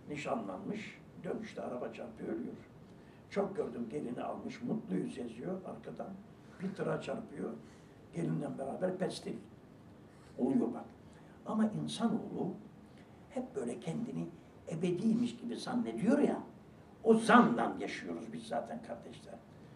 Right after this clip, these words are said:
Bizim bütün hayatımız zandır ya, zan. Mesela ben diyorum, "Eve gitmedim bugüne kadar, gideceğim."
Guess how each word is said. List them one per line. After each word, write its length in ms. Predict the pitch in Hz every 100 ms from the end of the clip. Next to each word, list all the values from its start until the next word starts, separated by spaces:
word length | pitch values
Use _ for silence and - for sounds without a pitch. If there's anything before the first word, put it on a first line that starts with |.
| - -
Bizim 240 | - 180
bütün 180 | 123 -
hayatımız 500 | - 113 107 - -
zandır 480 | - - 151 120 113
ya, 140 | - - -
zan. 240 | - 95 - - - - - - - - - - - - - - - - - - - - - -
Mesela 240 | 117 120 113
ben 160 | 120
diyorum, 180 | 120 -
"Eve 140 | - 113
gitmedim 540 | 110 - 117 - -
bugüne 300 | - 117 110
kadar, 260 | - - - - - - -
gideceğim." 400 | 147 - -